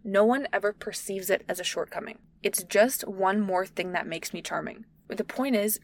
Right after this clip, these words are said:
people follow your lead. You can joke about your faults all you want, and others won't judge you for them,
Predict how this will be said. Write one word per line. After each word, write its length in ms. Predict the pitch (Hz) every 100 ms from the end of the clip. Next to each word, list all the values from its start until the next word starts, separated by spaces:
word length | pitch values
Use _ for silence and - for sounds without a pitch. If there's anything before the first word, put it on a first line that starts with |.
| -
people 280 | 226 220 294
follow 380 | - 196 202
your 180 | 196 175
lead. 300 | 165 156 - - _ _
You 180 | 202 220
can 180 | 302 302
joke 240 | 233 208
about 220 | 214 214
your 100 | -
faults 400 | 202 - 175 - -
all 220 | - 185
you 160 | 202 214
want, 380 | 175 156 214 - _ -
and 140 | 208
others 340 | - 269 285
won't 320 | 214 196 233 196
judge 220 | 165 170
you 80 | 180
for 160 | 208
them, 260 | 220 269